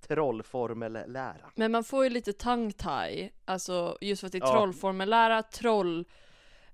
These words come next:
Speaker 2: trollkarlshistoria, det är trolldryckslära,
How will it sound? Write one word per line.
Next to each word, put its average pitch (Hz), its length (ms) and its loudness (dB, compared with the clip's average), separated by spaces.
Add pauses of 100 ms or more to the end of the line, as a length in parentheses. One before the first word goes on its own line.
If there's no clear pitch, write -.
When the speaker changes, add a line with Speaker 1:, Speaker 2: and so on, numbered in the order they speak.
(100)
Speaker 2:
trollkarlshistoria, 220 2250 2
det 185 440 0
är 170 200 0 (380)
trolldryckslära, 208 1500 2